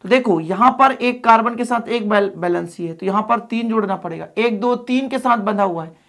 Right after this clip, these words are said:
तो एक हाइड्रोजन जोड़ना पड़ेगा। यहाँ पर दो बंध already है, तो दो हाइड्रोजन जोड़ने पड़ेंगे। तो दो हाइड्रोजन मैंने जोड़ दिया।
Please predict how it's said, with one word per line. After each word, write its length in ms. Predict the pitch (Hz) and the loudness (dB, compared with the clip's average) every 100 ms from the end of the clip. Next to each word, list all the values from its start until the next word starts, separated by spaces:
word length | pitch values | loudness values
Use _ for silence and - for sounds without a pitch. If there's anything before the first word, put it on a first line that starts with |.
| _ _ | _ _
तो 60 | - | 0
एक 220 | 254 262 | 2 4
हाइड्रोजन 400 | 269 247 262 254 | 4 4 4 4
जोड़ना 260 | 247 247 233 | 4 4 4
पड़ेगा। 360 | 226 202 180 185 - _ 202 | 2 0 -2 -6 -14 _ 0
यहाँ 160 | 220 | 2
पर 180 | 226 262 | 4 2
दो 220 | 208 262 | 4 4
बंध 280 | 269 269 262 | 4 4 4
already 600 | - 226 233 240 247 240 | 4 4 4 0 0 -2
है, 140 | 220 - _ | -2 -8 _
तो 80 | - | 0
दो 260 | 202 214 254 | 4 8 8
हाइड्रोजन 480 | 262 247 254 254 233 | 8 6 2 2 2
जोड़ने 280 | 226 214 | 0 0
पड़ेंगे। 360 | 214 196 180 185 | -2 -2 -2 -4
तो 140 | 185 | -4
दो 180 | 175 220 | -2 2
हाइड्रोजन 380 | 233 208 226 226 | 4 4 2 2
मैंने 180 | 214 208 | -2 -4
जोड़ 200 | 185 165 | -6 -6
दिया। 180 | 165 | -10